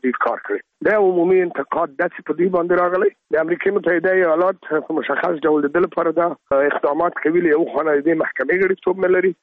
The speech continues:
دومه مسله دا ده چې امریکایان چون په ډېرو جنګي جنایاتو کې د دې محکمې یا له نورو مراجعو لخوا تورن شوي دي چې دوی جنګي جنایات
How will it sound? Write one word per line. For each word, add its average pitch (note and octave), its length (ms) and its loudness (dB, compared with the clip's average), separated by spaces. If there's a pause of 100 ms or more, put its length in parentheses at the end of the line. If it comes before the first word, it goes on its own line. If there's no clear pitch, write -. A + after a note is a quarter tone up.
(120)
دومه F#3 260 4
مسله F#3+ 400 0
دا F3 220 0
ده C#3+ 120 0
چې D#3 300 -2 (400)
امریکایان D3 640 0 (460)
چون C#3 200 -2
په B2+ 120 0
ډېرو F3+ 440 2 (340)
جنګي D3+ 280 -2
جنایاتو E3 600 0
کې D3 60 -4
د C#3 160 0
دې E3 80 2
محکمې C#3 420 -2
یا D#3 140 2
له C3+ 140 2
نورو E3+ 180 2
مراجعو C#3 460 0
لخوا D3 320 0 (280)
تورن D3 360 2
شوي G3 340 -2
دي C#3 100 -8
چې - 200 -14
دوی D#3+ 80 0
جنګي D3+ 300 -2
جنایات E3+ 380 0